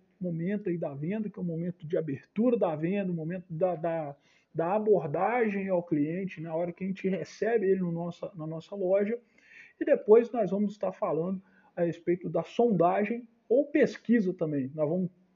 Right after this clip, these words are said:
é o momento que a gente descobre ali as necessidades, né? O que que trouxe essa pessoa até aqui à loja, beleza? Então, fica ligado aí, fica atento. Daqui a pouquinho, né, nós vamos estar,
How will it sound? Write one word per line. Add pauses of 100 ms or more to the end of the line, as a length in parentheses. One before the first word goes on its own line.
é
o
momento
que
a
gente
descobre
ali (300)
as
necessidades,
né?
O
que
que (120)
trouxe
essa
pessoa (300)
até
aqui
à
loja, (360)
beleza? (180)
Então, (280)
fica
ligado
aí,
fica
atento.
Daqui
a
pouquinho, (400)
né,
nós
vamos
estar,